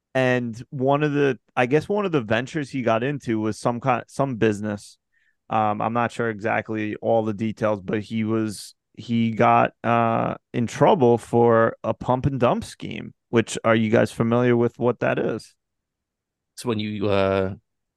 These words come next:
Speaker 2: pump and then you dump.
Speaker 1: And then you dump.
Speaker 2: <laughs>
Speaker 1: Um,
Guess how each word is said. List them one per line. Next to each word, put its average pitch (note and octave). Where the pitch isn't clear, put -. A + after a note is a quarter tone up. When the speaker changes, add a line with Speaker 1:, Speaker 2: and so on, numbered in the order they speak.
Speaker 2:
pump F#2+
and G#2
then F#2+
you G2
dump. F#2
Speaker 1:
And C3
then A#2+
you A#2+
dump. G2
Speaker 2:
<laughs> -
Speaker 1:
Um, A#2+